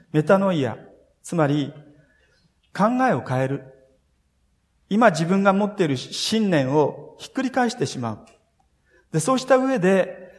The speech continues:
神様の無条件の愛、そして、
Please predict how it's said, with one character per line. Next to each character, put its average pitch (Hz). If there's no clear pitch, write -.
神 277
様 180
の 147
無 151
条 247
件 165
の 135
愛、 127
そ 190
し 185
て、 214